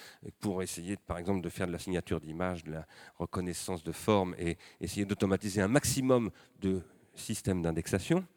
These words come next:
Mais, euh, ce que nous cherchons à faire ici, c'est pas tellement une performance technologique, euh, nous ne sommes pas du tout des spécialistes de ces questions,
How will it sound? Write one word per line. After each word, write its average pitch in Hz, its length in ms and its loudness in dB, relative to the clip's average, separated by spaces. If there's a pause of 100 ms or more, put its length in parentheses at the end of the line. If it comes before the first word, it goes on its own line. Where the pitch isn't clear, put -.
(500)
Mais, 151 360 6
euh, 113 140 4
ce - 140 -2
que - 80 0
nous 143 140 2
cherchons 143 260 2
à 135 60 8
faire 127 160 2
ici, 127 200 0
c'est 127 140 0
pas - 140 2
tellement 127 260 4
une 120 80 4
performance 104 480 2
technologique, 101 560 -4
euh, 98 160 -10
nous 92 80 -4
ne 90 60 -6
sommes 90 480 -6
pas 101 80 -2
du 90 120 -4
tout 113 160 -6
des 82 220 -2 (140)
spécialistes 95 440 -4
de 87 60 -2
ces 90 160 -4
questions, 160 340 0